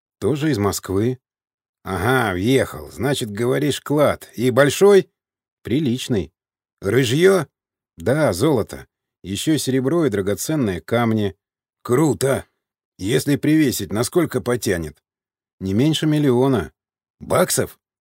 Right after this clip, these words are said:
Само собой. Нехило. Так они его уже надыбали? Думаю, пока нет, иначе бы спешно убрались отсюда.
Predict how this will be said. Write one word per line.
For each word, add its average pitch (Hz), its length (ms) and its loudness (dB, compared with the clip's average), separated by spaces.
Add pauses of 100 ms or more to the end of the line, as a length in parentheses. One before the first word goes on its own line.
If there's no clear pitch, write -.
(120)
Само 92 340 -4
собой. 143 500 -2 (520)
Нехило. 101 880 0 (580)
Так 92 160 -10
они 143 220 0
его 151 220 0
уже 135 240 2
надыбали? 143 600 2 (640)
Думаю, 151 420 -2
пока 147 320 -2
нет, 151 300 0
иначе 117 320 -6
бы 113 180 -2
спешно 113 440 -4
убрались 113 440 -2
отсюда. 73 500 -14